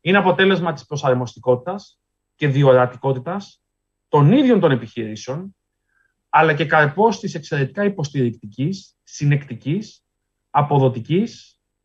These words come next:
αναπτυξιακής και μεταρρυθμιστικής πολιτικής, που επί δυόμιση χρόνια, με συνέπεια, όχι μόνο χαράσει, αλλά υλοποιεί η σημερινή κυβέρνηση Νέας Δημοκρατίας. Πολιτική που αφενός στηρίζει και ενθαρρύνει την επιχειρηματικότητα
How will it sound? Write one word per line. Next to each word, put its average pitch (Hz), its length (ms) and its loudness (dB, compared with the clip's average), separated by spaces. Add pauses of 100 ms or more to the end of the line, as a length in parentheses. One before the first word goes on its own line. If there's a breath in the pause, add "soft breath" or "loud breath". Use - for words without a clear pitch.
(120)
αναπτυξιακής 160 840 -2
και 208 100 -4
μεταρρυθμιστικής 147 720 -2
πολιτικής, 139 720 -4 (640)
που 143 100 0
επί 135 160 0
δυόμιση 196 420 0
χρόνια, 156 500 -2 (440)
με 147 140 -2
συνέπεια, 196 840 0
όχι 175 220 -4
μόνο 240 160 2
χαράσει, 135 720 -4 (500)
αλλά 156 280 2 (240)
υλοποιεί 143 680 -2 (320)
η 135 100 -10
σημερινή 143 400 0
κυβέρνηση 156 440 -4
Νέας 143 120 -2
Δημοκρατίας. 117 640 -8 (920)
Πολιτική 156 520 0
που 214 140 2
αφενός 185 440 0
στηρίζει 170 600 -2
και 196 100 -2
ενθαρρύνει 156 480 -4
την 147 100 -8
επιχειρηματικότητα 127 1000 -6